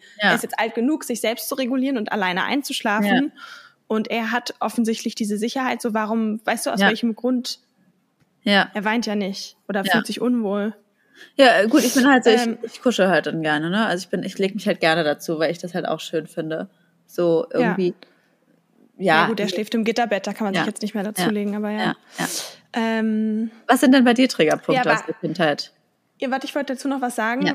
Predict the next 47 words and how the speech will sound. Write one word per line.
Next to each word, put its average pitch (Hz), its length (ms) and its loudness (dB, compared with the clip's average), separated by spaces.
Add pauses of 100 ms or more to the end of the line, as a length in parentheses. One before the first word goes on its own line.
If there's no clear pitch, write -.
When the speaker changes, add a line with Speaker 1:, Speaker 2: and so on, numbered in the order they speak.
Speaker 2:
Also, 233 400 -2
was 254 220 -4
ich - 160 -10
auch 269 140 -4
so 277 120 -6
ein 254 60 0
bisschen 269 260 -8
manchmal 302 320 -6
habe, 285 260 -4
ist, - 280 -8
ich - 100 -8
bin 233 140 -4
auch 254 260 -4
ein 247 120 0
sehr, 233 600 -2 (580)
ja, 240 240 0
sehr 226 180 -2
kontrollierter 247 640 -2
Mensch 349 480 -4
und 247 140 0
auch 214 220 -2
ja 226 160 0
sehr 220 260 -2
leistungsorientiert 233 960 -2
und 233 140 -4
kompetitiv, 226 720 -2
wie 277 60 0
Leo 240 220 -2
weiß. - 400 6
Speaker 1:
<laughs> - 20 -
Speaker 2:
Auch - 40 8
beim, 262 400 10 (440)
beim 254 140 0
Speaker 1:
Ach, 247 80 6
Speaker 2:
Sport 240 200 0
haben 185 180 8
wir 254 80 0
Speaker 1:
Quatsch. 247 100 0
Speaker 2:
letztens - 300 -8
eine 262 140 0
Plank-Challenge 262 880 0
und 254 100 0
ich 240 140 -4
musste 247 240 -4
wirklich - 260 -12
fast - 300 -12
kotzen. - 640 -4